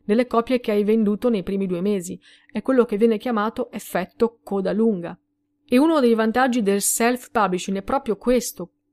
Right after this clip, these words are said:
Siccome tu detieni i diritti sul tuo testo per tutta la vita,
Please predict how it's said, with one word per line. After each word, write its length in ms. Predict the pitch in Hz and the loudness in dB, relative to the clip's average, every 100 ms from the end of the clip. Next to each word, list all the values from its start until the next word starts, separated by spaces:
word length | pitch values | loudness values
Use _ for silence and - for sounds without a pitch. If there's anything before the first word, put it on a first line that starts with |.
| _ _ | _ _
Siccome 520 | - - 285 302 247 | -16 -8 -4 -2 -2
tu 200 | - 277 | 0 0
detieni 600 | 202 190 - 247 247 196 - | 2 -2 -2 0 0 -2 -4
i 100 | 220 | -2
diritti 640 | 208 208 247 247 _ 196 | 0 0 -2 -4 _ -8
sul 220 | 180 220 | -6 -4
tuo 160 | 220 196 | -4 -6
testo 400 | 208 226 - 180 | -6 -6 -6 -10
per 300 | - 226 220 | -2 -2 -2
tutta 420 | _ 233 - 220 | _ -10 -8 -6
la 100 | 190 | -6
vita, 460 | 185 175 - 180 | -6 -10 -8 -8